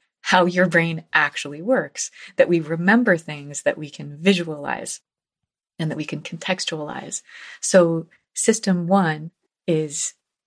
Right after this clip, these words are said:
like an alligator in that it is very,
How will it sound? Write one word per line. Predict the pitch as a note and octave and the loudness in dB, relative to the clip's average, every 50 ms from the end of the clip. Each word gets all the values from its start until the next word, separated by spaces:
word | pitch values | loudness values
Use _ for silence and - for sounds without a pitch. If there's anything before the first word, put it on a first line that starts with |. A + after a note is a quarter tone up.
| _ - | _ -4
like | D#3 D#3 D3 D3 C#3+ - - - _ _ - - | -2 -2 -2 -2 -6 -12 -18 -20 _ _ -8 -6
an | - - | -4 2
alligator | - G3 F#3 E3+ E3 D#3 C#3+ C#3+ C#3+ D#3 F3 A#3+ - _ _ _ - - - - _ _ _ | 4 6 6 6 4 2 -2 -4 -4 -4 -6 -6 -8 _ _ _ -20 -20 -20 -20 _ _ _
in | - F3+ E3+ E3 D#3+ D#3+ - - | 4 4 4 4 2 0 -2 0
that | - E3+ D#3+ D#3+ - _ - | 2 2 2 2 0 _ 2
it | E3+ E3+ - _ | 2 2 0 _
is | - E3+ E3 D#3+ D#3 D3 - - - _ - | 0 2 2 2 2 -2 -4 -8 -10 _ -8
very, | F3 E3 E3 E3 D#3+ F3 F3 E3+ E3 E3 E3 D#3+ D#3+ D#3+ D#3+ D#3+ | -6 -6 -6 0 4 6 6 8 8 6 6 4 2 0 -4 -6